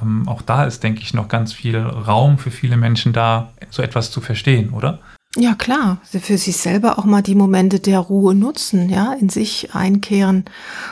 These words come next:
Speaker 2: Und das gibt kleine Dinge, die man machen kann. Äh, zum Beispiel sich einfach mal fünf Minuten hinsetzen und nur mal den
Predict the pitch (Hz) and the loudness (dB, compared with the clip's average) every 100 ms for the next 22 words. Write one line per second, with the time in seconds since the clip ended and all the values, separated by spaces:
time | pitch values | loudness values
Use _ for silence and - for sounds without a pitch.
0 | - 208 190 190 196 - - - 202 - | -8 -2 0 0 -4 -4 -4 -4 -4 -4
1 | - 185 202 202 202 269 277 208 196 190 | 0 4 4 4 2 2 2 4 4 6
2 | 190 185 196 180 - 190 214 208 - - | 4 4 2 0 2 2 2 0 -10 -16
3 | - - 196 190 190 - 208 196 180 190 | -10 -2 0 0 -2 0 2 2 2 0
4 | - 196 196 - - - - 190 - 175 | 2 2 2 -4 -20 -20 -6 -4 -2 -2
5 | 214 208 202 196 196 202 233 214 208 180 | 2 4 4 2 2 2 2 2 2 -2
6 | 160 196 202 226 220 - 208 202 196 202 | 2 4 4 2 0 2 2 2 2 4
7 | 208 214 208 202 - - - - 196 185 | 4 4 4 2 -2 -20 -20 0 2 2
8 | - | 0